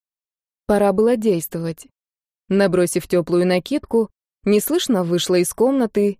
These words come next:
и тайком спустилась в холл. Сердце торопливо стучало в груди, подталкивая меня вперед. «Я смогу,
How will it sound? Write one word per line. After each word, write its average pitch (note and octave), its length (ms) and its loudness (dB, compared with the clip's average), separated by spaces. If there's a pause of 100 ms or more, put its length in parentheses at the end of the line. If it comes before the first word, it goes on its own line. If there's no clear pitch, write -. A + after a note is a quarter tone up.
(100)
и G3+ 100 -2
тайком G3 420 2
спустилась A3+ 600 -2
в - 80 -20
холл. E3 380 -4 (520)
Сердце - 480 -2
торопливо F3+ 480 0
стучало F3+ 500 0
в F3 60 -6
груди, F#3+ 380 0 (120)
подталкивая G3 680 0
меня G3+ 240 2
вперед. G3+ 640 -4 (460)
«Я F#3+ 240 2
смогу, F#3 640 -4